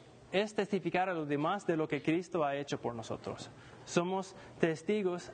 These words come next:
del Dios Altísimo, ¿verdad? La manera en que, eh, nos manejamos habla a un mundo no creyente, habla a nuestros hermanos en Cristo y puede animarlos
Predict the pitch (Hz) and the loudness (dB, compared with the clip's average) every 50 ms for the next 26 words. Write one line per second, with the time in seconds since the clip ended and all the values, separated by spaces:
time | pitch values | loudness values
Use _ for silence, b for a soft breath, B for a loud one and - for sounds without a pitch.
0 | - 175 160 156 156 151 147 143 156 170 175 185 185 - - - - - 147 143 | -4 0 2 2 2 2 0 0 0 0 2 0 -2 -4 -8 -12 -2 0 0 0
1 | 135 - - 185 175 - 147 139 131 127 117 117 120 117 120 151 180 202 - B | 2 0 0 -2 0 0 -4 -4 -2 -4 -2 -2 -2 0 2 0 0 0 -4 B
2 | B B B B B - 170 165 170 170 170 180 202 208 214 202 185 175 - 185 | B B B B B 4 4 4 4 2 0 0 0 0 0 0 -2 -2 0 0
3 | 175 170 160 147 139 B B B B B B 165 160 151 147 147 151 151 151 147 | 2 2 2 0 -2 B B B B B B 0 2 2 2 2 2 0 0 2
4 | 156 156 160 156 151 151 180 190 208 226 262 262 - - - - - - - - | 2 2 2 0 2 2 0 0 2 0 -2 -2 -2 -6 -10 -12 -12 -14 -18 -20
5 | - - - - - - - - - - 170 196 208 202 196 180 170 175 - - | -20 -20 -20 -20 -20 -20 -20 -8 0 2 4 4 4 2 2 2 2 2 -2 -6
6 | - - 165 165 170 170 165 175 185 196 190 185 165 156 151 151 160 151 151 170 | 0 2 2 4 4 2 2 2 2 2 2 2 2 2 0 2 2 2 2 2
7 | 214 240 214 - - 120 - - B B B B B B B B B B B - | 2 0 -2 -4 -6 -6 -6 -6 B B B B B B B B B B B -14
8 | - - 180 180 196 202 208 196 185 190 B B B B B B - 170 165 160 | 0 4 4 4 4 4 2 0 0 0 B B B B B B 4 4 4 4
9 | 165 175 185 180 - 190 170 - 170 165 165 170 180 170 - 165 156 147 175 208 | 4 0 0 0 0 -2 0 2 2 4 4 2 2 0 0 0 0 2 2 0
10 | 220 202 - 156 139 143 147 - 165 165 170 180 180 160 151 160 160 156 160 170 | 0 0 2 2 2 2 2 2 2 2 4 2 2 2 0 0 0 2 2 4
11 | 208 240 247 262 285 277 - - - | 2 2 0 -2 -4 -4 -4 -10 -14